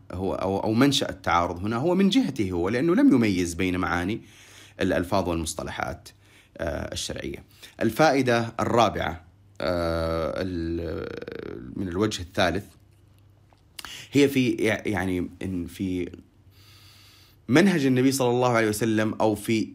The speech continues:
اهتمام النبي صلى الله عليه وسلم بقضية المعايير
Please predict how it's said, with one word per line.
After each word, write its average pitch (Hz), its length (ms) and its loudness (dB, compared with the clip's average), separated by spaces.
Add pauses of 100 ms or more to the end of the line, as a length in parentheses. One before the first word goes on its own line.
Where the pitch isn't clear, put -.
(240)
اهتمام 135 460 4
النبي 123 320 4
صلى 110 180 -2
الله 113 160 4
عليه 104 120 2
وسلم 113 600 0
بقضية 113 760 2
المعايير 87 680 0